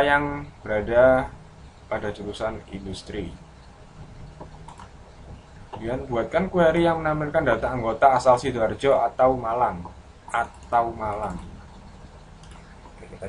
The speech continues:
coba. <clears throat> View, S Q L view. Select all from anggota where jurusan, kita ganti jurusan dengan kota, Sidoarjo, atau or.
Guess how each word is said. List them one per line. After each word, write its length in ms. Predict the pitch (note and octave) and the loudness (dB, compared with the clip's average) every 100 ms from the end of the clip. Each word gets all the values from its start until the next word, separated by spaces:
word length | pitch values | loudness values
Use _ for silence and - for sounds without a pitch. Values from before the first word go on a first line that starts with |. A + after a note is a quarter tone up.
| G#2+ | -10
coba. 120 | G2 - - - | -10 -6 -8 -8
<clears throat> 160 | - D3+ - - - - - - - - - | -6 -6 -6 -12 -16 -20 -20 -20 -20 -18 -6
View, 460 | C#3+ E3+ F3 F3 F3 | -2 0 0 0 -2
S 160 | - - - | -8 -14 -10
Q 80 | A2 | -8
L 160 | A#2+ B2 | -8 -8
view. 160 | A#2+ G2+ - - - - - - - | -10 -10 -14 -20 -18 -20 -18 -20 -16
Select 300 | - E3 E3+ | -2 -2 2
all 140 | G3 F#3+ | 0 2
from 180 | E3+ | 2
anggota 400 | C#3 B2 B2 D3 D#3 | 2 0 2 4 4
where 420 | C#3+ E3 E3 - - - | 4 4 4 0 -8 -12
jurusan, 480 | C3 B2 - C#3 C#3+ C#3+ C#3+ - - - - - | -8 -8 -8 -8 -8 -10 -12 -14 -16 -18 -20 -12
kita 100 | A2+ - - | -12 -10 -8
ganti 240 | G#2+ A2+ A2+ | -6 -6 -8
jurusan 340 | G#2+ A2 A#2 | -8 -2 -2
dengan 240 | G#2 G#2 G2+ - | -2 -4 -8 -8
kota, 480 | G2 - A2+ D3 F3 - - - - - - - - - - - - - - - - | -6 0 2 0 -4 -12 -12 -12 -10 -12 -10 -10 -12 -12 -10 -8 -8 -10 -12 -16 -16
Sidoarjo, 1120 | - C3 B2 A#2 A2 - - - B2+ C3+ E3 F#3 - - - - - - - - - - - - - - - - - - - | -12 -8 -6 0 0 0 -6 -6 -4 -2 -2 -2 -4 -2 2 2 2 0 -2 -6 -6 -10 -14 -16 -16 -16 -16 -14 -16 -14 0
atau 480 | D3+ - D#3+ A2+ F#2 - - - | 2 4 6 4 2 -8 -10 2
or. 320 | - - - | 4 2 -2